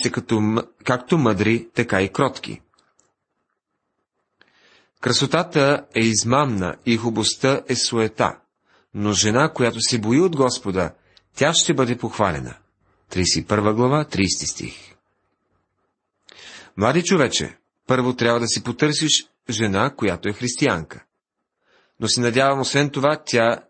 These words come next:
и да е красива. Хубаво е човек да сполучи и с двете. Жена,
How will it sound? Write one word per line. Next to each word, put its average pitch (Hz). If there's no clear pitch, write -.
и 127
да 98
е 95
красива. 120
Хубаво 208
е 202
човек 151
да 135
сполучи 117
и 143
с 160
двете. 170
Жена, 110